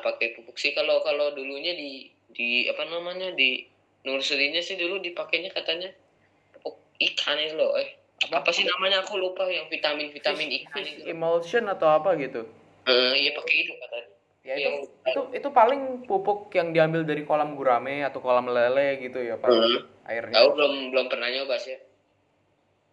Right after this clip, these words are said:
Speaker 2: Kayaknya bagus sih kalau ada penjual dendrokriting yang di, apa, Jawa,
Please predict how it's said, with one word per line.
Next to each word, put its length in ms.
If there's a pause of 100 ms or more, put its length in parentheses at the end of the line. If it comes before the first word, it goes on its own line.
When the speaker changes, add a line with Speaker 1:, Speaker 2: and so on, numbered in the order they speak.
(240)
Speaker 2:
Kayaknya 420
bagus 480
sih 320
kalau 460
ada 320
penjual 640
dendrokriting 960
yang 240
di, 420 (480)
apa, 240
Jawa, 320